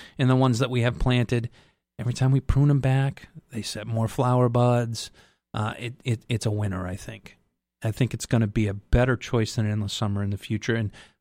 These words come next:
who knows what those plant breeders are gonna bring us, you know, down the road. So there's a whole host of things on Endless Summer. We've talked about it a million, million times.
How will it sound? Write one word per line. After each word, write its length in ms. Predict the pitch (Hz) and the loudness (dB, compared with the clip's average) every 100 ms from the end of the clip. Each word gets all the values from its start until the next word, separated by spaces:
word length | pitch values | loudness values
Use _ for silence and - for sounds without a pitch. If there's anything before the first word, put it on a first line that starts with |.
| - | -2
who 120 | 202 | 2
knows 340 | 202 147 104 | 4 4 2
what 140 | 113 - | -2 -2
those 180 | 107 - | -2 0
plant 280 | 117 107 | -2 -2
breeders 340 | 101 104 104 101 | -2 -2 -2 -4
are 40 | |
gonna 140 | 101 95 | -6 -6
bring 300 | 101 98 95 | -6 -6 -6
us, 280 | 90 - - _ _ _ _ _ | -8 -10 -12 _ _ _ _ _
you 80 | 117 | 0
know, 140 | 104 | 0
down 240 | 101 101 98 | 2 0 0
the 80 | |
road. 240 | 92 92 95 - _ _ _ _ _ _ _ _ _ _ _ _ _ _ _ - - - - | -4 -10 -14 -20 _ _ _ _ _ _ _ _ _ _ _ _ _ _ _ -20 -20 -20 -2
So 200 | - 202 | 2 6
there's 240 | 226 247 | 6 6
a 100 | 214 | 4
whole 720 | 160 185 196 196 190 175 - _ | 8 8 10 10 8 4 -2 _
host 340 | - 175 160 147 | 4 4 4 0
of 60 | |
things 500 | - 131 120 117 - - _ _ _ _ _ | 2 4 4 0 -4 -10 _ _ _ _ _
on 200 | 127 131 | 2 4
Endless 240 | 131 127 - | 6 4 2
Summer. 200 | 110 104 | 0 0
We've 140 | 113 | -6
talked 300 | - 127 127 | -6 -8 -4
about 160 | 127 113 | -4 -2
it 60 | |
a 40 | 101 | -2
million, 600 | 113 139 156 160 147 139 | 2 4 6 6 4 4
million 300 | 139 131 120 | 2 0 -2
times. 680 | 127 123 117 120 113 - | -2 0 -2 -2 -6 -10